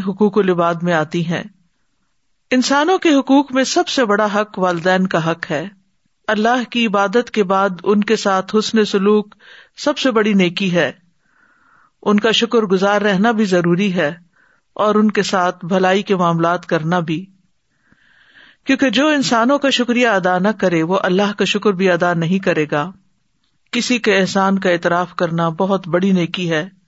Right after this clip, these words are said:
اور اس کے سب سے بڑے حقدار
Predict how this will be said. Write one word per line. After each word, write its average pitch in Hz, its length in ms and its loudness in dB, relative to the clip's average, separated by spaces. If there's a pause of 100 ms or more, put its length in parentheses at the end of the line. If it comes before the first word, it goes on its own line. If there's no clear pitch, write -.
(640)
اور 214 180 0
اس 220 200 -2
کے 240 100 0
سب 285 220 0
سے 247 160 0
بڑے 196 320 2
حقدار 170 420 -2